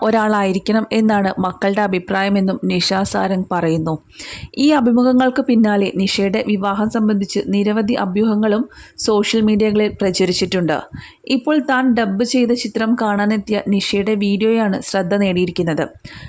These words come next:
കഴുത്തിൽ താലിമാല അണിഞ്ഞുകൊണ്ട് നെറ്റിയിൽ സിന്ദൂരവും ചാർത്തിയെത്തിയ നിഷ സാരംഗിനെ കണ്ട്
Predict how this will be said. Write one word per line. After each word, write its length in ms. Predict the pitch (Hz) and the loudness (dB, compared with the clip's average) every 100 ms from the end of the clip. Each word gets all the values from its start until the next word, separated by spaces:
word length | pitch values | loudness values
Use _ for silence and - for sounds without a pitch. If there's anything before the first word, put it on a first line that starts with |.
| - | -8
കഴുത്തിൽ 440 | - 262 277 - 311 | -2 0 0 0 0
താലിമാല 600 | 302 247 240 233 247 247 | 0 0 2 2 2 2
അണിഞ്ഞുകൊണ്ട് 580 | 247 220 208 214 208 196 - | 2 2 2 2 0 0 -2
നെറ്റിയിൽ 380 | 190 196 208 208 | -4 -2 0 0
സിന്ദൂരവും 560 | 226 214 208 214 220 247 | 0 0 0 0 2 2
ചാർത്തിയെത്തിയ 680 | 226 202 185 220 214 208 | 0 -2 -2 -4 -2 0
നിഷ 340 | 202 196 - 190 | 2 0 0 -4
സാരംഗിനെ 520 | 202 214 208 202 196 | -2 -2 0 0 0
കണ്ട് 340 | - 208 185 | 0 -2 0